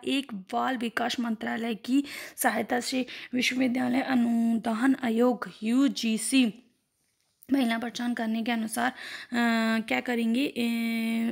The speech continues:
विचित्र क्षेत्रों का दस सदस्यों के अध्यक्ष नियुक्त करेंगी। मतलब महिलाएं, अ, महिला एवं बाल विकास मंत्रालय, मतलब महिला और बाल विकास की सहायता के लिए विश्वविद्यालय अनुदान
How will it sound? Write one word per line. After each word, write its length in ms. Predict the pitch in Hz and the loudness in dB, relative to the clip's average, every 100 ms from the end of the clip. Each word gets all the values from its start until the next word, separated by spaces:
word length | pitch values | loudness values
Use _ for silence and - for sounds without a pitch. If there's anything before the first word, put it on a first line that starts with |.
| - | 2
विचित्र 580 | 240 240 226 285 277 254 | 6 6 6 2 2 4
क्षेत्रों 380 | 247 220 - 233 | 4 4 4 4
का 180 | - | 4
दस 180 | 240 262 | 2 2
सदस्यों 440 | 247 220 220 240 233 | 0 -4 -4 -4 -4
के 180 | 277 277 - - 240 | -4 -6 -12 -12 -4
अध्यक्ष 340 | 226 262 - | -2 0 0
नियुक्त 200 | 233 220 | -2 -2
करेंगी। 180 | 220 214 | -6 -6
मतलब 200 | 254 339 330 | -6 -6 -2
महिलाएं, 560 | 269 240 240 247 285 | 2 2 2 0 -2
अ, 260 | 294 247 240 | -2 -2 0
महिला 320 | 226 233 262 | 0 -2 -2
एवं 240 | 294 262 | -4 -4
बाल 180 | 220 247 | -4 -4
विकास 400 | 240 240 233 247 | -4 -4 -4 -4
मंत्रालय, 560 | 233 214 202 202 202 202 - - - | -4 -4 -2 0 0 -2 -6 -14 -6
मतलब 240 | 233 247 233 | 0 0 0
महिला 320 | 220 220 247 | -2 0 2
और 80 | 247 | 2
बाल 180 | 220 214 | 0 -2
विकास 340 | 220 214 214 | -2 -2 -6
की 140 | - 247 | -6 -4
सहायता 320 | 214 196 226 | -4 -4 -6
के 140 | 220 | -4
लिए 140 | 208 240 | -2 -2
विश्वविद्यालय 600 | 233 233 220 208 208 240 | -4 0 0 0 -2 0
अनुदान 380 | 226 214 240 | 0 0 -2